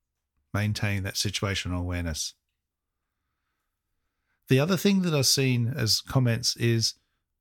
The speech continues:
"Why didn't air traffic control do something?" Now, first of all,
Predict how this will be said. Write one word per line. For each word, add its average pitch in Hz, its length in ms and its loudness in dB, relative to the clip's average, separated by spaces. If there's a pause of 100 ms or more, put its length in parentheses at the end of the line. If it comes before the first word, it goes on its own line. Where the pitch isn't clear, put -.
"Why 123 260 2
didn't 127 240 0
air 117 100 2
traffic 117 300 0
control 107 340 0
do 101 200 -2
something?" 85 460 -4 (1500)
Now, 113 120 2
first 165 360 0
of 123 100 2
all, 107 260 -2